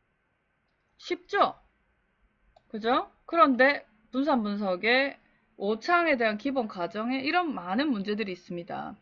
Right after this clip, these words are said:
자, 자, 적합한 모형식을 나타내보세요. 이랬습니다. 자, 이거 어때요?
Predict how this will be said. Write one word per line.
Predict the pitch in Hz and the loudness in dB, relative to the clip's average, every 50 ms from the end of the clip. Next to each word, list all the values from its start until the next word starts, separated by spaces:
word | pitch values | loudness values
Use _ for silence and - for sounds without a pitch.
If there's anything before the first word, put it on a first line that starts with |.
| _ _ _ _ _ _ _ _ _ - | _ _ _ _ _ _ _ _ _ -2
자, | - 185 175 170 165 175 175 165 - - | 0 2 2 2 2 0 -2 -4 -4 -8
자, | - - - - _ _ _ _ _ _ _ _ _ _ | -12 -16 -18 -18 _ _ _ _ _ _ _ _ _ _
적합한 | - 240 262 254 - 381 370 381 - 339 285 269 254 | 2 2 2 6 6 6 6 6 6 4 4 4 2
모형식을 | 233 208 208 214 247 277 277 277 277 269 269 269 277 277 - - 392 349 381 381 381 381 370 359 - | 2 2 2 4 4 4 4 4 2 2 0 0 -2 -2 -2 -2 -2 2 4 4 4 4 2 0 -2
나타내보세요. | 247 240 254 254 285 247 220 202 202 202 208 - 220 208 202 196 196 196 | -2 -4 -2 -2 -2 -2 -2 -4 -6 -8 -8 -6 -4 -2 0 0 0 0
이랬습니다. | - 180 170 160 - - 151 143 127 - 143 - | -2 -4 -6 -8 -8 -10 -16 -14 -14 -14 -14 -12
자, | - 170 | -10 -10
이거 | - 220 208 202 | -10 -10 -10 -10
어때요? | - - _ - 196 185 170 165 165 196 254 302 | -12 -10 _ -6 -4 -4 -4 -4 -4 -6 -8 -8